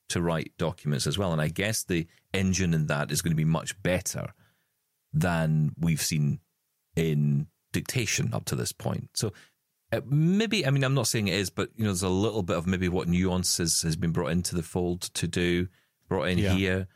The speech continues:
Speaker 1: around dictation and
Speaker 2: Bit of
Speaker 1: understanding.
Speaker 2: Dragon naturally speaking
Speaker 1: Yeah,
Speaker 2: coming into it.
Speaker 1: you can see that's kind of starting to build in a little bit,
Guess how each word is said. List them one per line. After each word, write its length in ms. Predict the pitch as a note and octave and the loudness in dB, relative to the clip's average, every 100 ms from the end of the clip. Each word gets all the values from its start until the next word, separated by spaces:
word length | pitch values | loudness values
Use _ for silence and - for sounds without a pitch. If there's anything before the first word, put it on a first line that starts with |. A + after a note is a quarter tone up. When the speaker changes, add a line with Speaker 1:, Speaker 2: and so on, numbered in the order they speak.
| _ _ | _ _
Speaker 1:
around 240 | E2+ D#2+ D2+ | -2 0 -2
dictation 680 | - - F#2+ - G2 F#2 - _ _ _ - | -4 -2 -2 0 0 0 -2 _ _ _ -2
and 80 | E2 | 0
Speaker 2:
Bit 40 | |
of 20 | |
Speaker 1:
understanding. 580 | E2 E2 G#2 A2 G#2+ F#2+ | 2 0 0 2 2 2
Speaker 2:
Dragon 200 | G2 G2 - - | 2 0 -4 -4
naturally 400 | G#2+ - G#2 G2+ | -4 -4 -8 -6
speaking 520 | - A2 F#2+ G2+ F#2 | -4 -4 -4 -2 0
Speaker 1:
Yeah, 400 | F#2+ F#2 F2 E2 | 0 2 2 2
Speaker 2:
coming 120 | D#2+ | 2
into 280 | G3+ - G2+ | 0 -2 -2
it. 80 | G2 | -2
Speaker 1:
you 60 | |
can 120 | - F#2+ | -2 -4
see 180 | C#3+ | -2
that's 280 | C3 A2+ - | -2 -2 -2
kind 140 | - F#2 | -2 -2
of 160 | E2 | -2
starting 220 | - F#2 | -4 -4
to 80 | E2+ | -4
build 340 | E2 F#2 F2 F2+ | -4 0 0 0
in 140 | F#2+ | 2
a 80 | F2+ | 2
little 220 | D2 C#2 | 0 -2
bit, 300 | - C#2 | -2 -4